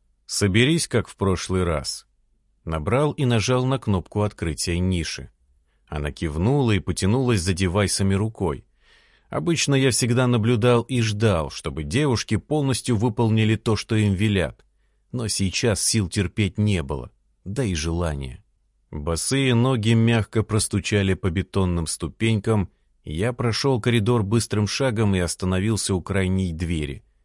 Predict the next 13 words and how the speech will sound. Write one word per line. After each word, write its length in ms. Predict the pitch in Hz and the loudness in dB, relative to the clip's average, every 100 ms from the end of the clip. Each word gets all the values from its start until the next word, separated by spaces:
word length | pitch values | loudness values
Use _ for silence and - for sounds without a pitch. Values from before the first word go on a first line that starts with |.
| - | -8
не 120 | 147 | -2
решаясь 560 | 92 - 104 90 80 87 | -2 0 0 0 -2 -4
нажать 400 | 82 95 85 95 | -2 -2 -2 -2
на 120 | 90 | -2
ручку. 480 | 87 73 - 60 - _ _ _ _ _ _ - | -2 -6 -12 -18 -18 _ _ _ _ _ _ -12
Что, 400 | - - 147 135 | -10 -6 -2 -2
если 480 | 107 123 - 117 | 0 -2 -2 -2
все 280 | 104 - 107 | -2 0 -2
было 400 | 90 104 104 98 | -2 -2 0 0
ложью? 760 | 98 101 101 85 69 67 65 62 _ _ _ - | 0 0 -2 -2 -4 -8 -10 -14 _ _ _ -8
Я 500 | 73 80 117 127 110 | -4 -2 0 0 -2
открою 520 | - 107 127 123 92 | -2 0 2 2 0
дверь, 560 | 73 73 85 98 104 | -2 -4 -2 -2 -4